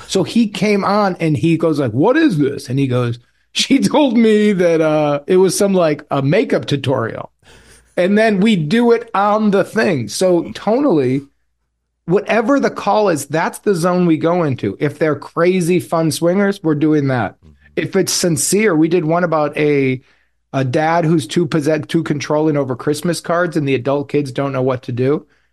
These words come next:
Speaker 1: So then we get involved in the family and we do follow-ups and we bring other members on.
Speaker 2: Mm-hmm.
Speaker 1: So it's been insanely fun.
Speaker 2: That's amazing. That's
Speaker 1: Yeah,
Speaker 2: so fun.
Speaker 1: kinda like shot, like, more fun than I expected.
Speaker 2: Yeah, definitely.
Speaker 1: Yeah, it's been one of those things where I'm like,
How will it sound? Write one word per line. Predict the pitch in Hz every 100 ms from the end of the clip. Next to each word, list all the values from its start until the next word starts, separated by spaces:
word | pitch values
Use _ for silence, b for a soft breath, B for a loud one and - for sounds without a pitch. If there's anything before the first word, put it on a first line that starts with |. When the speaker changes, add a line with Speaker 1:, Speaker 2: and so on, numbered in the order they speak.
| _ -
Speaker 1:
So | 180
then | 170 214
we | 214
get | 160 185 208
involved | 202 165 180 175
in | 170
the | 165
family | - 180 196 180 160
and | 151
we | 156
do | 156
follow-ups | 143 156 165 185 156 143 -
and | 165
we | 160
bring | 151 175 170 151
other | 151 156
members | 139 151 175 156 104
on. | 101 - _ _
Speaker 2:
Mm-hmm. | 78 73 73 _ _ _ _ _
Speaker 1:
So | - 160
it's | 170 127
been | - 190 196 196 190 - _ _ _ -
insanely | 160 147 - 180 160 131 110
fun. | 101 - - _ _ -
Speaker 2:
That's | 90 -
amazing. | 73 73 73 73 76 -
That's | 92 127
Speaker 1:
Yeah, | 135 -
Speaker 2:
so | -
fun. |
Speaker 1:
kinda | 180 185
like | 180
shot, | 180 214 202 196
like, | 185
more | 175 214 233
fun | - 180 175
than | 151
I | 139
expected. | 123 117 101 - - -
Speaker 2:
Yeah, | 87 78 - _ _ _
definitely. | 90 - 123 110
Speaker 1:
Yeah, |
it's | 135
been | - 180
one | 185
of | 180
those | 170 127
things | 170 151
where | 139 139
I'm | 139
like, | 131 120 120